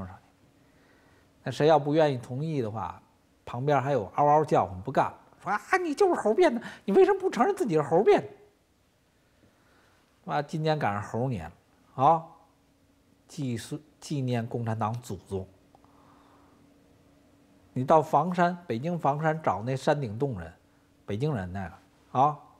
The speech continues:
具体长什么样不知道。小时候在府街小学的时候看过那画儿，说大概就那样。后来打日本的时候，说日本人给弄走了，到现在找不着那块头盖骨。真的，说找那头盖骨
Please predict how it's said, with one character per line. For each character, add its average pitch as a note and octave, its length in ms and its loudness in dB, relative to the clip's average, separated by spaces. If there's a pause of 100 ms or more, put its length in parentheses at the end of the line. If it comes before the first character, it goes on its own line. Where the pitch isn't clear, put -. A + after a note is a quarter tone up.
(420)
具 D3 160 -2
体 B2+ 160 0
长 G2+ 220 -2
什 G#2 100 -8
么 A#2+ 60 -4
样 B2+ 180 -2
不 C3+ 80 -4
知 C3 60 2
道。 - 260 2 (920)
小 F2+ 300 -8
时 A2+ 100 -8
候 C#3+ 240 2
在 A#2 380 2
府 G#2 200 -6
街 B2+ 160 2
小 C#3 220 -2
学 G#2 180 -6
的 C#3 80 -2
时 C#3 80 -6
候 B2+ 80 0
看 C#3 240 -4
过 A#2+ 120 -6
那 C3 80 -4
画 C#3 240 0
儿， A#2+ 100 -4
说 C#3 140 -2
大 C#3+ 180 2
概 C#3+ 160 0
就 A2+ 140 -6
那 G2+ 140 -8
样。 F#2 140 -8 (760)
后 - 160 -6
来 C#3+ 100 4
打 A#2 220 0
日 C#3+ 160 0
本 G2 180 -4
的 B2 80 -6
时 A#2+ 80 -4
候， B2 100 -2
说 C3+ 160 0
日 E3 160 0
本 G2 140 -4
人 A#2 60 -4
给 A2+ 80 -4
弄 G#2 180 -6
走 F#2+ 200 -10
了， D#2 140 -12 (280)
到 C3 120 2
现 F#3 140 2
在 D3+ 80 4
找 A2+ 220 -4
不 G2 80 -8
着 G#2 100 -4
那 B2 140 -4
块 B2 120 -4
头 G#2+ 220 -6
盖 A2 180 0
骨。 - 220 -16 (1000)
真 B3+ 140 4
的， C#4+ 100 4 (400)
说 E3+ 120 -4
找 A2+ 180 -4
那 C3 100 -6
头 C3+ 200 -8
盖 F3 120 4
骨 G#2 300 -10